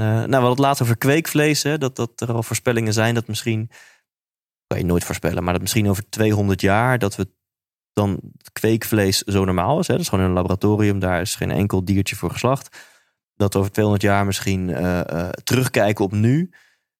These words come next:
eh, zoals we nu terugkijken op de slavernij. Dat we echt dan denken: van, "Wow, dat we gewoon ooit, eh, zo massaal beesten hebben geslacht voor consumptie."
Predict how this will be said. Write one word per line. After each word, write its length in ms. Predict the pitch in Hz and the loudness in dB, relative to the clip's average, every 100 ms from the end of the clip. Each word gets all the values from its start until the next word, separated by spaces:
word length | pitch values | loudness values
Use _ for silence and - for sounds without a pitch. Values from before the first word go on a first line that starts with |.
| _ | _
eh, 300 | - 92 107 | -2 0 0
zoals 220 | 110 104 | 0 0
we 60 | 110 | 2
nu 120 | 113 | 0
terugkijken 560 | 120 113 110 104 98 98 | 2 0 0 0 0 0
op 40 | |
de 80 | 101 | -2
slavernij. 680 | - 95 92 92 82 85 - _ | 0 0 0 0 0 -4 -12 _
Dat 180 | 87 - | -4 -4
we 80 | |
echt 180 | - 92 | -4 -2
dan 220 | 95 90 | 0 0
denken: 280 | 87 87 85 | 0 0 0
van, 140 | 87 80 | -2 0
"Wow, 280 | 85 - | 2 0
dat 160 | 80 - | -2 -6
we 60 | - | -6
gewoon 180 | 85 | -6
ooit, 400 | - 87 90 85 | 0 2 2 0
eh, 120 | 85 90 | -2 0
zo 260 | 95 92 | 2 4
massaal 380 | 95 87 87 90 | 2 0 0 -2
beesten 320 | 87 85 - | 0 0 0
hebben 180 | - - | -2 -4
geslacht 440 | - - - - - | -6 -4 -4 -4 -6
voor 120 | - | -6
consumptie." 540 | - - 92 - 131 | -4 -6 -6 -8 -16